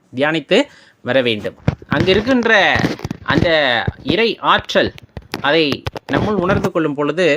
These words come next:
அது மிகவும் சிறப்பானதாக இருக்கும். அதில் எந்த மாற்று கருத்துமே நீங்கள் கொள்ள வேண்டாம். அது உடலுக்கு மட்டுமல்ல, மனதிற்கும் சேர்த்து ஒரு அமைதியை உண்டாக்கக்கூடியது.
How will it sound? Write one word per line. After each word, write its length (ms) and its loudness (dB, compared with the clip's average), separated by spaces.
அது 140 -4
மிகவும் 460 0
சிறப்பானதாக 840 0
இருக்கும். 320 -6
அதில் 260 -4
எந்த 120 -4
மாற்று 300 -2
கருத்துமே 360 -2
நீங்கள் 280 -4
கொள்ள 180 -2
வேண்டாம். 360 -2
அது 120 -4
உடலுக்கு 380 -2
மட்டுமல்ல, 440 -2
மனதிற்கும் 560 0
சேர்த்து 300 0
ஒரு 200 2
அமைதியை 500 0
உண்டாக்கக்கூடியது. 760 -6